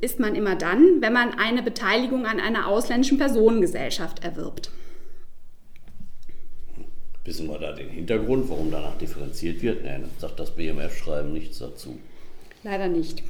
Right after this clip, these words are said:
Speaker 2: Also weiß man nicht genau, ob das ein Versehen ist, aber da man das nun nicht eindeutig festlegen kann, bleibt es da nach unserer Auffassung dabei,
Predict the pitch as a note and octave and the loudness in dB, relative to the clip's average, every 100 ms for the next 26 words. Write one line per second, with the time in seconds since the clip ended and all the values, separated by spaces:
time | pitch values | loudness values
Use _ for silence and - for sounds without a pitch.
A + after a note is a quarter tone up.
0 | - - - - - - - C#2 C#2+ - | -2 -2 -2 -2 -4 -6 -8 -6 -6 -6
1 | - - - - - D2+ D2+ D2+ D2 D2+ | -6 -4 -4 -4 -4 -4 -4 -4 -4 -4
2 | D2 C#2+ C#2+ C#2+ D2+ C#2+ C2+ C#2+ D#2 D#2 | -4 -4 -4 -6 -6 -6 -6 -6 -4 -4
3 | E2 D2 - C#2 C#2+ C#2 C#2+ - - - | -6 -8 -10 -8 -8 -8 -8 -8 -6 -6
4 | C#2+ C#2+ C#2 C#2+ - C#2+ C#2+ - - - | -6 -6 -6 -8 -8 -8 -10 -12 -16 -18
5 | - - - - - - D#2 E2 D#2 D#2 | -18 -16 -14 -14 -12 -8 -6 -4 -4 -6
6 | - D#2+ - F2 F2+ F2 E2+ F2 F2 F2 | -6 -8 -6 -6 -4 -4 -4 -2 -4 -6
7 | F2 - - - - - - - - - | -10 -14 -14 -14 -14 -14 -16 -18 -18 -18
8 | - - - - C#2 - D2+ - D#2+ E2+ | -16 -18 -16 -16 -14 -12 -10 -10 -10 -6
9 | D#2+ D#2+ D#2+ D#2 D#2 E2+ E2 D2+ D2 D#2+ | -4 -4 -4 -6 -6 -6 -6 -4 -4 -4
10 | D#2+ D#2+ D#2 D2+ D2 C#2+ D2 D2+ D2+ | -4 -6 -6 -6 -6 -6 -6 -6 -6